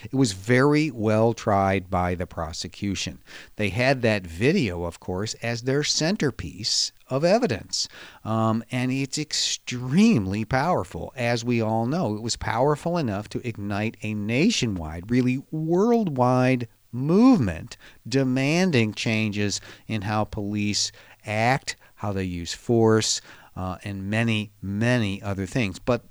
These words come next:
the, the, the good thing about the prosecution's case was that they did not rest on that alone. They knew that the only real cards the defense would have to play would be whether or not,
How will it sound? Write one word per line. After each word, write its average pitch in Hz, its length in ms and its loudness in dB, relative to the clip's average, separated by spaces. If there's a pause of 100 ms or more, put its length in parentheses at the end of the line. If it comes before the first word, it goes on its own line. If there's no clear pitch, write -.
(160)
the, 120 140 -2
the, 117 380 -4
the 117 160 -2
good 165 300 -2
thing 180 500 -2
about 131 380 0
the 123 80 -2
prosecution's 117 880 -4
case 104 340 -2
was 92 120 -8
that 101 160 -6
they 95 120 -4
did 123 300 0
not 104 280 -2
rest 104 380 -2
on 92 200 -4
that 87 200 -6
alone. 80 500 -10 (320)
They 139 400 2
knew 151 640 0 (360)
that 113 180 -4
the 127 180 -2
only 262 420 2
real 202 420 2
cards 156 520 -2
the 131 120 0
defense 120 600 -4
would 104 160 -4
have 95 320 -6
to - 80 -16
play 147 640 2 (420)
would 170 420 2
be 139 380 4 (220)
whether 143 500 0
or 131 320 2
not, 123 520 0